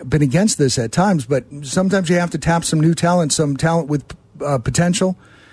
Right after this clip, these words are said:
And I like this hire. Uh, we've got Ray to sneak in before the break comes up here. Uh, Ray in Naperville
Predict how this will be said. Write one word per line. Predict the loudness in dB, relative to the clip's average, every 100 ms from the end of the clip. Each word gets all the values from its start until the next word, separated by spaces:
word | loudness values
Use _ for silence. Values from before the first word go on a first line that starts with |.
| -8
And | -2
I | 0
like | 0 0
this | -2 -6
hire. | -8 -12 -20 _ _ -10 -2
Uh, | 0
we've | 2 2
got | 2 2
Ray | 2 2
to | 0
sneak | 0 -2 2
in | 0
before | 0 0 2
the | 2 0 -2
break | 0 0 0
comes | 0 -2 -2
up | -8 -2
here. | -2 -2 -6 -16 -20 -20 -16 -2
Uh, | 0 2 2
Ray | 2 2 2
in | 2
Naperville | 0 0 0 0 -4